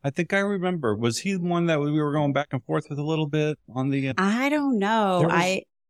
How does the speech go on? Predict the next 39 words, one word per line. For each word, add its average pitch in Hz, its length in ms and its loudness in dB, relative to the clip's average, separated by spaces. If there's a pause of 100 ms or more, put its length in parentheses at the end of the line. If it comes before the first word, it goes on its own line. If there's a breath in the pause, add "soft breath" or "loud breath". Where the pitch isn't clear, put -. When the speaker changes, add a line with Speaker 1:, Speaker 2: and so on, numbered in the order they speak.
(140)
Speaker 2:
I 175 180 2
just, 214 380 2
I 196 160 2
didn't 254 160 4
even 247 180 0
think 226 240 -2
much 226 180 -2
of 220 200 2
it. - 240 -4
I 151 180 0
just 175 300 -4
tagged 202 340 -2
you 277 300 -6 (120)
Speaker 1:
Yeah. 262 440 6
Speaker 2:
<laughs> 175 40 2
because 202 360 0
you're 180 160 2
the 196 80 -2
one 208 220 -2
that 202 100 -2
I 196 100 -2
know 202 420 0
does 104 220 2
a 95 60 0
Speaker 1:
Yeah. 98 60 -2
Speaker 2:
good 101 100 0
job. 196 380 -6 (100)
Speaker 1:
There 165 120 2
was 160 140 2
somebody, 123 500 2
there 135 220 -4
was 127 120 0
a 117 40 0
post 131 380 0
where 107 320 2
everybody 113 340 2
was 98 160 0
tagging 104 420 -2
me 101 380 -2